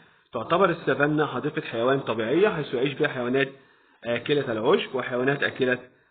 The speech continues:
اللحوم مثل الأسود والنمور.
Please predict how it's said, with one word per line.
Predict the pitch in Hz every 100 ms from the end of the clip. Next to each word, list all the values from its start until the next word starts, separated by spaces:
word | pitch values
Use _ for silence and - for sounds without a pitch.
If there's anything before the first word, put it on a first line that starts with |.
| _ -
اللحوم | 117 113 170 214
مثل | 151 - 139
الأسود | - 110 135 135 - - _ _ _ _ _ _ _ -
والنمور. | 143 123 110 92